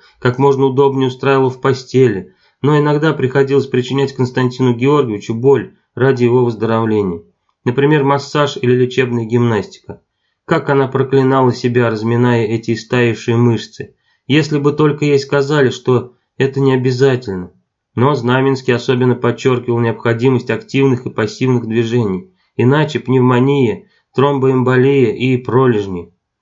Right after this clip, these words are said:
Только это понимание давало ей силы не отступиться, глядя, как Воинов прикусывает губу от боли. Она всегда восхищалась Константином Георгиевичем,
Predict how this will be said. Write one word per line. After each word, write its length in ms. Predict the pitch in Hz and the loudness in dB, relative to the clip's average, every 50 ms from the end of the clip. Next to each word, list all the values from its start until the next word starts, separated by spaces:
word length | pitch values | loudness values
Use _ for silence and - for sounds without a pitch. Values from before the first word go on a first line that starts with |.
| _ _ _ _ _ _ _ | _ _ _ _ _ _ _
Только 300 | 139 143 139 139 - 147 | 0 0 0 -2 -4 -4
это 280 | - - 139 139 135 123 | -2 -2 -2 -2 -4 -2
понимание 540 | 127 139 139 143 139 151 147 139 127 110 | -2 0 2 2 2 2 2 2 0 0
давало 360 | 107 117 120 123 123 120 117 117 | 0 0 2 2 2 2 2 2
ей 140 | 117 117 | 2 0
силы 340 | 113 - - 143 143 139 127 | -2 -4 -4 0 2 2 2
не 80 | 120 117 | 2 2
отступиться, 680 | 107 - - 127 120 120 - 127 120 - - - 95 | 0 -2 -4 -4 -4 -2 -2 -2 -2 -2 -4 -8 -8
глядя, 460 | 92 95 101 113 123 127 117 110 107 | -6 -2 0 2 2 2 2 0 -2
как 240 | - 107 104 - - | -4 -6 -6 -4 0
Воинов 360 | 127 135 135 131 120 - - | 0 2 2 2 0 -2 -2
прикусывает 640 | - 139 113 - - 131 127 123 - 123 113 110 104 | -2 -2 -2 0 -2 -2 -2 -2 -2 -4 -4 -4 -6
губу 300 | 104 104 110 110 117 120 | -8 -8 -4 0 0 0
от 160 | 117 107 98 | 0 0 -2
боли. 480 | 95 95 101 107 101 92 87 82 - - _ _ _ _ _ _ _ _ _ _ _ _ _ _ _ _ _ _ _ _ _ _ _ _ _ _ - | -4 -2 0 2 2 2 0 -4 -10 -16 _ _ _ _ _ _ _ _ _ _ _ _ _ _ _ _ _ _ _ _ _ _ _ _ _ _ -2
Она 140 | 123 143 | -2 -2
всегда 320 | 151 - 196 185 185 185 156 | 0 0 0 0 2 2 0
восхищалась 560 | 120 - - 127 120 - 135 120 113 101 - | -2 -2 -4 -4 -4 -2 -2 0 0 -2 -2
Константином 600 | - 110 107 - 117 113 110 - 120 117 113 113 | -6 -6 -4 -4 -4 -4 -2 -2 -2 -2 -2 0
Георгиевичем, 640 | 107 117 120 120 110 101 92 98 92 92 - - - | 0 2 2 2 2 0 -2 -6 -8 -8 -10 -14 -20